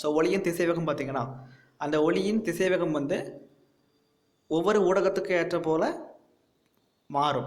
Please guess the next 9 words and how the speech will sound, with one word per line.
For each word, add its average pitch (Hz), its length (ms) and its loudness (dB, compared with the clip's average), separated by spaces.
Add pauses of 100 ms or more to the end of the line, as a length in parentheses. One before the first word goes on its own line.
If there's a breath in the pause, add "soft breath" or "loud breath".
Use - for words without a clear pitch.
(160)
So - 120 -14
வந்து 160 140 0 (100)
அடர்வு 185 320 2
குறைந்த 170 320 2
ஊடகம்னா 151 440 0 (720 loud breath)
ஒளியின் 196 280 2
திசை 190 220 0
வேகம் 175 240 0
வந்து 147 140 -2